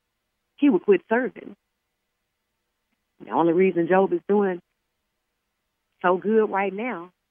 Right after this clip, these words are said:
is 'cause you gave him all that stuff. He has land and he has wealth. He's got a wife and kids.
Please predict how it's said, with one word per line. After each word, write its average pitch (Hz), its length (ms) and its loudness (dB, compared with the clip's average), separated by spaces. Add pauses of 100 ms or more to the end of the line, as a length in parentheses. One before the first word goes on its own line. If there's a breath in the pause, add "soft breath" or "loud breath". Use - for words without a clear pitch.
(840)
is 135 160 -14
'cause 156 180 -6
you 185 80 -8
gave 175 260 -2
him 180 160 -6
all 175 140 -6
that 185 160 -10 (120)
stuff. - 300 -12
He 175 160 -8
has 208 300 -8 (580)
land 147 560 -8
and 120 160 -6 (760)
he 220 160 2
has 156 200 -2
wealth. 147 320 -2 (2500)
He's 226 300 0
got 233 280 0 (380)
a 160 80 0
wife 170 340 -4
and 143 140 -6
kids. - 400 -6